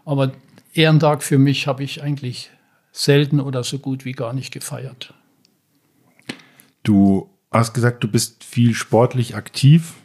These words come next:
Speaker 2: trotz deines Alters. Andere, glaub ich, in dem Alter machen da nicht so viel. Du bist auch viel mit deinen Enkeln und deinen, ja,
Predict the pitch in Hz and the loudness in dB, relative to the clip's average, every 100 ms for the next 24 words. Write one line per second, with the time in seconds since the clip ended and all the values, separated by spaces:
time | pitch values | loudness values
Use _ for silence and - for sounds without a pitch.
0 | _ _ _ - 107 98 - 104 101 95 | _ _ _ -8 -4 -4 -4 0 0 0
1 | - - _ _ - 95 123 139 123 - | -8 -18 _ _ -4 0 4 4 4 0
2 | 107 117 107 107 104 - 104 101 110 101 | 2 4 4 0 -2 -4 -2 0 0 0
3 | 101 104 104 104 - - _ _ - 107 | 0 0 0 -2 -4 -18 _ _ 0 4
4 | 110 101 110 113 127 - 131 131 139 _ | 4 6 4 4 0 -2 0 0 0 _
5 | _ _ _ - 110 117 117 110 - 117 | _ _ _ -4 0 2 2 0 4 4
6 | 113 113 - 107 104 - - 104 104 101 | 4 0 2 4 4 2 0 2 2 4
7 | 127 135 113 101 98 95 98 98 95 101 | 4 4 2 2 2 2 0 0 0 0
8 | 98 92 | 0 0